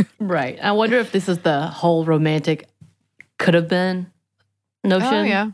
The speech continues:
Speaker 1: you know?
Speaker 2: Yeah, yeah, yeah. Mm-hmm.
Speaker 1: Um, there's also the idea of love languages. And in nineteen ninety-two, Gary Chapman published the book, The Five Love Languages and How to Express Heartfelt Commitment to Your Mate.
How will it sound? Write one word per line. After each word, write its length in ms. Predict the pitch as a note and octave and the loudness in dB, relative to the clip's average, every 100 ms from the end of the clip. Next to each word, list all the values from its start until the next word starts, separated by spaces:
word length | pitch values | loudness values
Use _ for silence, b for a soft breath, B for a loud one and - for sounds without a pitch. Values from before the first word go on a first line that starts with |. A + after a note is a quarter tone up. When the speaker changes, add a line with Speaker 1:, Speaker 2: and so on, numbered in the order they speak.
| - | -2
Speaker 1:
you 100 | A3 | 0
know? 160 | A3 A3 | 0 0
Speaker 2:
Yeah, 160 | E3 | 0
yeah, 180 | F3 E3+ | 0 -2
yeah. 300 | E3+ D#3 D#3+ - | -2 -4 -6 -6
Mm-hmm. 180 | D#3 C#3+ | -4 -2
Speaker 1:
Um, 280 | E3 - - _ | -2 -6 -12 _
there's 120 | F#3+ F3 | -4 0
also 500 | G#3+ B3 D#4 D#4 D#4+ | 0 0 0 -2 -2
the 160 | A3+ | 0
idea 320 | E3 E3+ E3 C#3+ | 0 0 0 -2
of 100 | D#3+ | -2
love 260 | G3 C#4 | 0 0
languages. 460 | F3 C#3+ - - D#3+ | 0 -4 -6 -8 -4
And 80 | E3+ | 0
in 100 | E3+ | 0
nineteen 360 | G#3 C4 B3 | -2 0 0
ninety-two, 680 | G#3+ G3 F#3 F3+ D4+ C#4+ B3 | 0 -2 -6 -4 -4 -2 -4
Gary 300 | F#3 D#3+ E3+ | -2 -2 -2
Chapman 380 | - C#4 G#3+ G3+ | -4 -4 -4 -2
published 340 | F3 E3 E3 | 0 0 -2
the 80 | E3 | -2
book, 260 | D3 D3 - - | -2 -2 -4 -8
The 80 | |
Five 540 | D3 - D#3 D#3+ E3 D#3 | -8 0 2 2 0 -2
Love 300 | D3+ D3+ C#3 | -4 -4 -4
Languages 480 | C#3 - C3+ C#3+ D#3 | -6 -6 -6 -6 -6
and 100 | D3 | -6
How 220 | - C4+ | -4 -4
to 120 | - | -2
Express 420 | A#3 - F3 D#3+ - | -4 -4 -4 -4 -6
Heartfelt 540 | - E4+ - D#4 D4 | -2 -2 0 -4 -2
Commitment 560 | C4+ A3+ - A3+ - - | -2 -2 -2 -4 -6 -2
to 200 | B3+ B3 | 0 0
Your 320 | G#3 G#3 G#3 | 0 0 0
Mate. 440 | D#3+ D#3+ - - | -2 -4 -6 -20